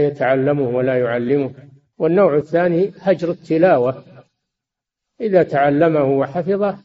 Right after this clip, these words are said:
لا يتلوه ولا يتدارسه ويراجعه، <clears throat> يغفل عنه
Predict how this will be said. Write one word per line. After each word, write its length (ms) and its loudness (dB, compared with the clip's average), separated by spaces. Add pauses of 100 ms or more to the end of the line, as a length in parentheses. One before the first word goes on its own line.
(720)
لا 180 0
يتلوه 520 0 (1080)
ولا 220 2
يتدارسه 840 2 (3500)
ويراجعه، 1700 0 (460)
<clears throat> 400 -20
يغفل 380 0
عنه 420 -2